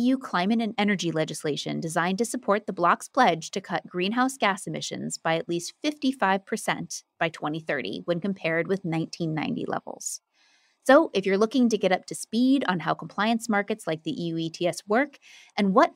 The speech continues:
Fit for fifty-five is, well, today is for you. We speak with Bo Chin and Emma Coker, who both focus on carbon markets at B N E F. Compliance carbon markets have come in and out of vogue, if you will,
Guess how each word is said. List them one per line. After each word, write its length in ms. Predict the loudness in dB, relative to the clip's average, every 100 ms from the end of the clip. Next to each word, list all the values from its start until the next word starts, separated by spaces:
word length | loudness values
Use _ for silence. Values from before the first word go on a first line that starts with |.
| _
Fit 200 | 0 2
for 100 | -6
fifty-five 600 | -4 -4 -2 2 2 2
is, 460 | 4 4 4 -2 -14 _ _
well, 320 | 0 0 0 -8 _ _
today 260 | 0 4 6
is 140 | 4
for 100 | 2
you. 320 | 2 2 0 -6 _ _ _ -20 0
We 100 | 0
speak 300 | 2 0 0
with 160 | 0
Bo 140 | 2 2
Chin 500 | 2 4 4 4 0 _
and 120 | 0 4
Emma 160 | 4
Coker, 460 | 4 0 0 -6 -8 -10 -4
who 100 | -2
both 360 | 2 2 2 0
focus 480 | -4 -2 -2 -6 -6
on 120 | -6
carbon 380 | -4 0 0 0
markets 380 | 0 -2 -4 -4
at 200 | -4 -4
B 160 | -2 -4
N 80 | -4
E 100 | -6
F. 300 | -10 -16 _ _ _ _ _ _ _
Compliance 460 | 0 4 6 4 4
carbon 320 | 4 6 4
markets 340 | 2 2 -2
have 220 | 0 -4
come 400 | 0 2 2 2 -4 2
in 260 | 6 6 6
and 100 | 6
out 160 | 6
of 80 | 6
vogue, 260 | 4 2 2
if 140 | -4
you 80 | 2
will, 240 | 4 4